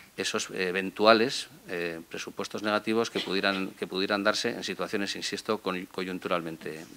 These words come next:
desfavorables. Eh, esto está hecho con la, con la idea de que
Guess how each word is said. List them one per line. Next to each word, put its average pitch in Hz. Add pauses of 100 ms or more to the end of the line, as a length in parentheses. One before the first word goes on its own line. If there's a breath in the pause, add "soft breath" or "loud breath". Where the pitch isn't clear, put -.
(100)
desfavorables. - (1500 loud breath)
Eh, 104
esto 113
está 120
hecho 120
con 107
la, 98
con 92
la 82
idea 104
de 107
que 95